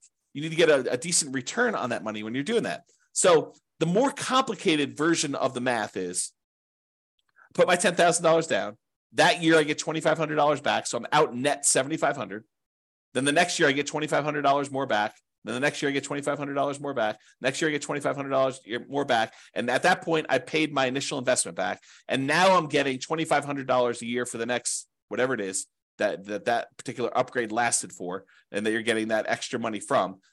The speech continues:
you know, another four more years at twenty-five hundred, which then you get another ten thousand dollars on that initial investment. So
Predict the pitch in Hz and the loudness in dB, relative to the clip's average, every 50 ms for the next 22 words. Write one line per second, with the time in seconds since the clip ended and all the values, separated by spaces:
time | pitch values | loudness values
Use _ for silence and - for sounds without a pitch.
0 | _ _ _ 107 110 107 101 101 95 80 101 123 127 117 117 113 - - 156 165 | _ _ _ -4 -2 -2 -2 -2 -4 -6 0 0 2 2 2 -2 0 0 4 4
1 | 165 151 156 156 147 135 127 131 127 123 - - - 113 - - 143 135 123 135 | 4 4 4 2 2 2 2 2 0 0 -2 -2 -4 -6 -6 -4 -6 -4 -2 -2
2 | 123 - 127 117 120 120 113 113 110 110 - - 127 117 117 117 110 120 107 113 | -2 -2 -2 -4 -4 -4 -4 -4 -8 -8 -8 -6 -6 -4 -4 -2 -2 -2 -2 -2
3 | 117 110 110 107 - - 139 123 - 123 117 117 - - 110 107 110 110 107 - | -4 -4 -4 -6 -6 -6 -8 -2 0 0 0 0 -2 -2 0 0 0 0 0 -4
4 | - - 107 107 104 85 67 101 98 - - 107 127 156 147 - - _ _ _ | -6 -6 -6 -6 -6 -6 -8 -8 -10 -10 -8 0 0 0 0 0 -8 _ _ _
5 | _ _ _ _ _ _ - - _ - - 160 143 127 - - | _ _ _ _ _ _ -20 -20 _ 0 2 4 4 4 2 0